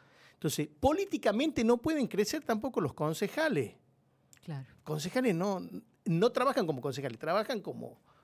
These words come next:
Speaker 1: como escribanía, como ayudante del, del
Speaker 2: Mm.
Speaker 1: oficialismo.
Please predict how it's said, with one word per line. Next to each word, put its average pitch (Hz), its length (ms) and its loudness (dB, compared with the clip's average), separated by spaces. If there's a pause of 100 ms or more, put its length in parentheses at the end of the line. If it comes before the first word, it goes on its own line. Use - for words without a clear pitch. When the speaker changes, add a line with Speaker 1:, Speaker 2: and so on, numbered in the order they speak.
(120)
Speaker 1:
como 127 240 -6
escribanía, 208 640 2
como 135 200 -2
ayudante 180 520 2
del, 120 360 -4
del 113 180 -12
Speaker 2:
Mm. - 40 -8
Speaker 1:
oficialismo. 160 800 0